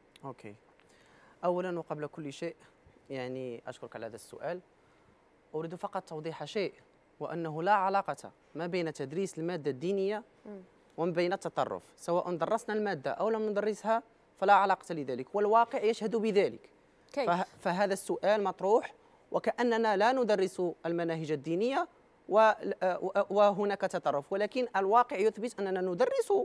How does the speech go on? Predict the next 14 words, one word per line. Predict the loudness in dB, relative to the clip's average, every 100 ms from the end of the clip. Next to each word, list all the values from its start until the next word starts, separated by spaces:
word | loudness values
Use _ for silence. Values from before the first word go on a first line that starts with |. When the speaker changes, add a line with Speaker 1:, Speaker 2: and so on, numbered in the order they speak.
| 0
Speaker 1:
مناهج | -2 -2 -2
دينية | -2 0 0 -2
في | -2 -6 -6 _ -10
مختلف | -8 -2 2 2 0 -20 _ -4
البلدان | -2 0 4
العربية، | 4 6 6 6 2 0 -2 -16 _
ومع | 0 0 2
ذلك | 2 2 0 -2 -2 -4 _ _
فهناك | -2 0 0 0 0
تطرف. | -2 0 4 4 2 -4 _ _
إذن | -4 -2
فالتطرف | 0 -2 2 4 6 6 2 _ _ -10
مسألة | -6 -2 -2 0
لها | 0 0 0 -2